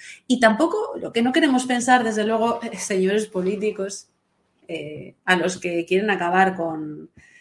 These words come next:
con las prostitutas, en apariencia, porque seguirán fundiéndose el dinero público en sus habitaciones, y al Partido Popular, que se pone de perfil por miedo,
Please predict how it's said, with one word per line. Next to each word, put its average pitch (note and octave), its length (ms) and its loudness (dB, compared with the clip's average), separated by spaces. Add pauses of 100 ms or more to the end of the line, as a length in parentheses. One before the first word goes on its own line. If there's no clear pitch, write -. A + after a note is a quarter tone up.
(340)
con D#3+ 280 -6
las D#3 160 -8
prostitutas, D#3 800 -4
en D#3 120 -4
apariencia, D#3+ 520 -2
porque D3 220 -10
seguirán D#3 500 -6
fundiéndose D#3+ 460 -6
el D3 60 -8
dinero E3 340 -4
público E3+ 720 -4
en D#3 240 -10
sus E3 180 -12
habitaciones, E3 920 -6 (760)
y F3+ 140 -2
al D#3 140 0
Partido D3 380 -4
Popular, D#3+ 560 -2 (300)
que D3+ 520 -6 (260)
se F3+ 180 -6
pone E3 220 -2
de D#3+ 100 -2
perfil F#3 420 0
por E3 180 -4
miedo, F#3 520 0